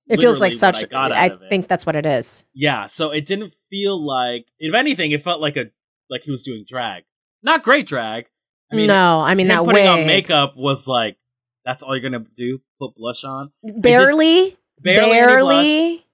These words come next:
Speaker 2: Lip gloss? Girl,
Speaker 1: Yeah.
Speaker 2: wh-, where's the
Speaker 1: <laughs>
Speaker 2: liner?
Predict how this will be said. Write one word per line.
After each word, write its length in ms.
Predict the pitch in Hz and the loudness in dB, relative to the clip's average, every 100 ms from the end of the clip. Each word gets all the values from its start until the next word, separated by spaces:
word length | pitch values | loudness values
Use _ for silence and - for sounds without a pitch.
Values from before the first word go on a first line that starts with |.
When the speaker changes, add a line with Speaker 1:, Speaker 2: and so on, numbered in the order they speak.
| _ _ | _ _
Speaker 2:
Lip 340 | - 160 214 - _ | -6 -2 -2 -4 _
gloss? 600 | 113 117 143 277 330 - - | -12 -8 -6 -6 -8 -12 -10
Girl, 180 | 185 294 | -4 2
Speaker 1:
Yeah. 320 | 277 269 185 - | 4 4 2 -2
Speaker 2:
wh-, 80 | - | -8
where's 160 | 139 226 | -2 2
the 60 | |
Speaker 1:
<laughs> 180 | 330 320 | 4 2
Speaker 2:
liner? 540 | - 240 277 190 143 | 2 0 0 0 0